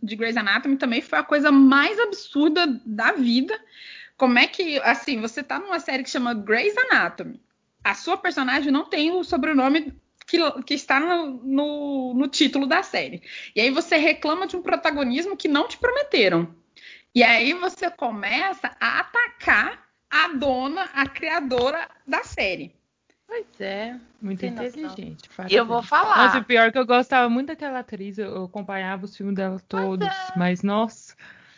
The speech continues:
Speaker 3: nossa, es-, isso que ela fez me deixou chateada.
Speaker 2: E agora
Speaker 3: Não
Speaker 2: eu
Speaker 3: vejo
Speaker 2: vou
Speaker 3: ela com os mesmos olhos.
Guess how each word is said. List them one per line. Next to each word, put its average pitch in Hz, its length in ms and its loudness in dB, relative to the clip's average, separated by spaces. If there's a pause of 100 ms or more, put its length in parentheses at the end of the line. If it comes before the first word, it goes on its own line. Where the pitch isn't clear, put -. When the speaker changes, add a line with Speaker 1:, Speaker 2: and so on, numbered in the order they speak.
(180)
Speaker 3:
nossa, 214 760 0
es-, 202 280 -2
isso 208 180 0
que - 80 2
ela 214 140 6
fez 196 340 0
me 214 100 8
deixou 196 280 4
chateada. - 520 -4 (440)
Speaker 2:
E 240 80 6
agora 214 220 8
Speaker 3:
Não 233 80 8
Speaker 2:
eu 226 60 6
Speaker 3:
vejo 202 200 6
Speaker 2:
vou 190 80 6
Speaker 3:
ela 185 160 4
com 202 100 -4
os 196 60 0
mesmos 196 340 2
olhos. 180 120 -6